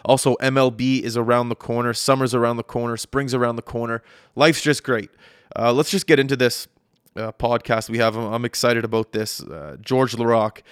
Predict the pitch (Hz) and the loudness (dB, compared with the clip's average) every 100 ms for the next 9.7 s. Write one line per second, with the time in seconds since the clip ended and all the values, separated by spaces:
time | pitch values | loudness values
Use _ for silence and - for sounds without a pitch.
0 | - _ - 107 110 113 131 131 113 123 | -20 _ -10 -6 -4 -2 2 2 0 -8
1 | 104 120 123 117 110 123 120 117 113 110 | -2 2 2 2 -2 -4 -2 -2 -2 0
2 | 113 113 113 110 117 110 110 - 110 110 | 0 0 -4 -4 -2 -2 -2 -4 -4 -4
3 | - - 107 117 - 104 110 107 - - | -10 -10 -6 -8 -6 -2 -2 -2 -8 -20
4 | - 113 113 117 - - 120 117 117 - | -10 -8 -4 -4 -2 -2 -2 -2 -4 -6
5 | - 117 113 107 113 113 107 - - 113 | -2 -2 0 0 0 0 -2 -8 -6 -6
6 | 98 110 110 107 107 110 110 104 110 104 | -2 0 0 -2 -2 -2 -2 -4 -4 -4
7 | 107 120 120 117 117 110 107 113 104 110 | 0 0 0 -2 0 -2 0 -2 -2 -12
8 | - - - - 107 107 107 107 127 - | -16 -20 -12 -6 -4 -2 -2 -2 -4 -2
9 | 127 123 - 117 123 120 117 | 2 2 0 -6 -4 -4 -6